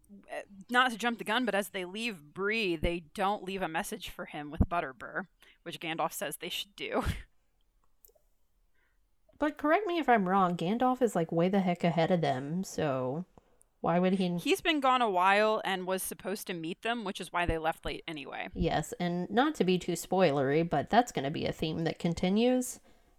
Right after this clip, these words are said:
Speaker 2: Um,
Speaker 1: Yeah, they're trying to find Gandalf 'cause he was meant to be, like, their guide to Rivendell, right? So they've run into Strider, who looks like he's probably gonna make a,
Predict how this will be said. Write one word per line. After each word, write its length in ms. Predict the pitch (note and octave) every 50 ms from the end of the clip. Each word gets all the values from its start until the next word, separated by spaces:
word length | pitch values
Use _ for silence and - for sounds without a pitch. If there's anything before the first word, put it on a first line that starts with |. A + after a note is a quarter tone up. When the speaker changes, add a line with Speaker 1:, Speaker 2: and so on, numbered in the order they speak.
| _ -
Speaker 2:
Um, 420 | - D#3 C#3 - - - - E3+ F3 _ - - _ _ _ _ _ _ _ _ _ _ _ _ _ - - _ _ _ _ _ _ _ _ -
Speaker 1:
Yeah, 160 | - G#3+ G#3+
they're 120 | G3+ A#3+ B3+
trying 380 | - - - C4+ C#4 D4+ C#4+
to 60 | C#4 -
find 300 | - F3+ F3+ F3+ F3+ F3
Gandalf 380 | E3 D#3+ E3 D#3+ D#3+ D#3+ F3
'cause 180 | - - F#3 -
he 120 | - F#3
was 180 | F3 F3 E3 -
meant 220 | F#3 F3 - - -
to 80 | F3+
be, 280 | C#3+ - D#3 D#3 D#3 D#3+
like, 220 | - A#2+ C#3+ _ _
their 140 | - - -
guide 400 | - C3+ E3 E3 C3 G2+ - -
to 120 | - -
Rivendell, 500 | D3+ F3+ F3 - B2+ B2+ - - - - -
right? 320 | - - C#3+ D#3+ - _ -
So 300 | - G3+ F3+ E3+ F3+ - - - - - - _
they've 180 | - G3+ G3 F#3
run 180 | G#3+ G#3+ A3 A#3
into 160 | A#3 A3 G3
Strider, 500 | G3 - - A3+ G#3+ G#3 G3 F#3 G3 G#3+ G#3+
who 120 | B3 A3
looks 220 | F#3 F3+ F#3 - -
like 100 | F#3 F#3
he's 300 | - - F#3+ F#3 F3+ -
probably 400 | - _ - - C#3+ D#3+ F3+ F#3+
gonna 160 | E3 E3 E3
make 240 | D#3+ D#3+ D#3+ E3+ -
a, 280 | E3 D#3+ D#3 D#3 D#3+